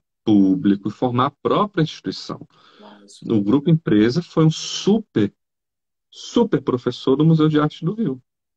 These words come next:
Speaker 2: Com certeza.
Speaker 1: Em várias
Speaker 2: Com
Speaker 1: instâncias,
Speaker 2: certeza.
Speaker 1: em va-, mesmo, literal.
Speaker 2: Com certeza.
Speaker 1: "Ah, não pode café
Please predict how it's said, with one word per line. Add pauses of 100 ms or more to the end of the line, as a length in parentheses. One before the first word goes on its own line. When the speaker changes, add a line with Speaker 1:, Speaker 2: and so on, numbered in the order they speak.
(120)
Speaker 2:
Com
certeza.
Speaker 1:
Em
várias
Speaker 2:
Com
Speaker 1:
instâncias,
Speaker 2:
certeza.
Speaker 1:
em
va-,
mesmo,
literal. (200)
Speaker 2:
Com
certeza.
Speaker 1:
"Ah,
não
pode
café